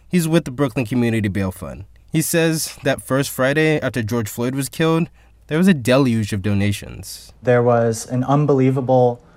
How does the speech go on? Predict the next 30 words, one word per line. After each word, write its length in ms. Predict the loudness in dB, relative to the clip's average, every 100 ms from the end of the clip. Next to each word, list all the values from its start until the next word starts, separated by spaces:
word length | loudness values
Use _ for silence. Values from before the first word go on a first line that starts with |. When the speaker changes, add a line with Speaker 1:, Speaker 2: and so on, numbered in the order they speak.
| -20 -12 0
Speaker 2:
outpouring 500 | 2 2 0 2 2
of 80 | 0
support. 600 | -2 -6 0 2 0 -2 -10
So 160 | -4 0
within 600 | 0 2 2 2 -2 -6 -14 -20 -20
twenty-four 480 | -2 0 0 2 2
hours, 720 | 2 2 4 2 0 -4 -12 _ -2
we 120 | 2
received 560 | 2 0 2 4 2 -2 -12
one 340 | -6 0 0 0
point 220 | 0 0
eight 120 | 0
million 280 | -2 -2 -2
dollars 420 | -4 -4 -4 -4
in 280 | -4 -4 -8 -16 -8 -2
donations 600 | 0 0 -2 -2 -2 -2
from 180 | 0 2
more 180 | 2
than 160 | 0 -2
fifty 320 | -2 -4 -2
thousand 360 | 0 0 0 -2
individuals. 640 | -2 -2 -2 0 -2 -2 -4
Speaker 1:
One 260 | 0 0
point 300 | 2 2 2 0
eight 260 | 0 -2 -4
million 640 | -6 0 2 2 0 0 0
dollars 680 | 0 -2 -6 -12 -14 -16 -18 _ _
in 140 | -8 -4
twenty-four 420 | 0 0 2 2
hours. 640 | 2 2 -2 -10 -14